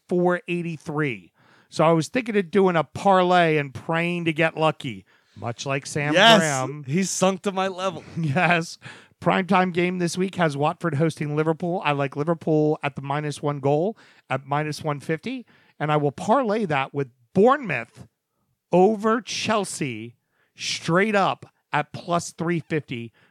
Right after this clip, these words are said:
Speaker 1: which on a hundred dollar bet will pay him out six fifty. So he's playing and hoping that the Desperate Cherries at the Vitality can get a win.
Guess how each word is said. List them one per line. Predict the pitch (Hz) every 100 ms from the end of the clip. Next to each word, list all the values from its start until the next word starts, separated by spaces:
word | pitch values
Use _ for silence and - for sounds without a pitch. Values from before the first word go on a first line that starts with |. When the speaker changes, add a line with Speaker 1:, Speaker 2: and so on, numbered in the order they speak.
| _
Speaker 1:
which | 131 151 -
on | 156
a | 143
hundred | - 185 180 180
dollar | 175 175 165
bet | 170 147 -
will | 127
pay | 143 151
him | 147 143
out | 139 -
six | - 170 -
fifty. | - 160 - 101 - - _
So | - 143
he's | 135 123
playing | - - - 208 202
and | 190
hoping | 147 226 190 160 117 107 _ _ _ _ -
that | 139
the | 143
Desperate | 123 160 - 202 -
Cherries | 190 196 170 135 123 - -
at | 143
the | 165
Vitality | 151 151 160 165 151 127 120
can | - 131
get | 135 139
a |
win. | 135 151 147 101